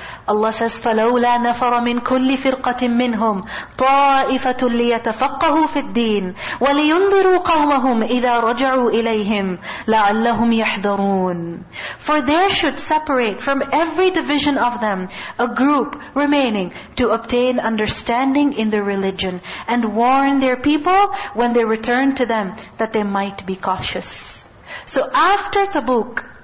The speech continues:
fi sabilillah, struggling, working, striving in the cause of Allah was divided into two categories.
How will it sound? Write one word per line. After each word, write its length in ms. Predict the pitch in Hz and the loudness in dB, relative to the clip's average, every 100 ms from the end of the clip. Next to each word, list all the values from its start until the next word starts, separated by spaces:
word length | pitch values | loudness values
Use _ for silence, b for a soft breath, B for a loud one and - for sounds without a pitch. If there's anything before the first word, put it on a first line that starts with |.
| B B | B B
fi 340 | - 330 349 | -2 2 2
sabilillah, 1000 | 339 - 220 269 285 277 240 220 190 - - - B B | 0 -4 0 2 2 2 2 2 0 -4 -14 -20 B B
struggling, 720 | - - 294 302 311 339 359 349 - | -8 -2 0 2 0 2 0 -4 -8
working, 600 | 214 247 294 - 320 330 | -2 0 0 0 -2 -2
striving 680 | 330 - - 254 294 311 302 | -4 -4 -2 0 0 -2 -2
in 120 | 254 | -2
the 80 | 247 | -2
cause 280 | 247 247 254 | 0 0 0
of 120 | 247 | 0
Allah 680 | 233 220 254 339 392 - B B B B | 0 0 2 4 2 -2 B B B B
was 240 | 233 226 | 0 0
divided 540 | 220 208 220 233 240 247 | 0 0 0 0 -2 -2
into 240 | 220 202 | -4 -6
two 260 | - 226 214 | -4 -2 -2
categories. 960 | 220 190 190 180 180 185 185 - - | -2 -4 -4 -8 -8 -12 -16 -16 -18